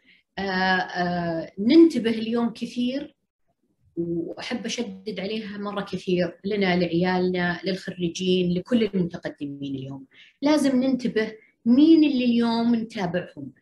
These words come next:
مين اللي يطلقون على أنفسهم مؤثرين ونتابعهم،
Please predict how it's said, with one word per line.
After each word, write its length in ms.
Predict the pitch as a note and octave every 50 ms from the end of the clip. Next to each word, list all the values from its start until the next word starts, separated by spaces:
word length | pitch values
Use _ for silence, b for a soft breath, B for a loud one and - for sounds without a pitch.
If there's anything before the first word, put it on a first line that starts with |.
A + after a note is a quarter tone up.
| _ _ _ _
مين 280 | A3 A#3 A#3 C#4 D4 C#4+
اللي 160 | D4+ C4 B3
يطلقون 540 | A#3+ A#3+ - - - - - D4 E4 E4 D4+
على 120 | D4 C4+
أنفسهم 680 | - - - G#3 - - A3 G#3+ - - G3 G3 G3 F#3+
مؤثرين 640 | F#3 - G3 - - - A3 A3 A#3 A#3 G#3+ G3 F3
ونتابعهم، 640 | E3+ E3+ - F3 D3 D3 - C3+ - - - -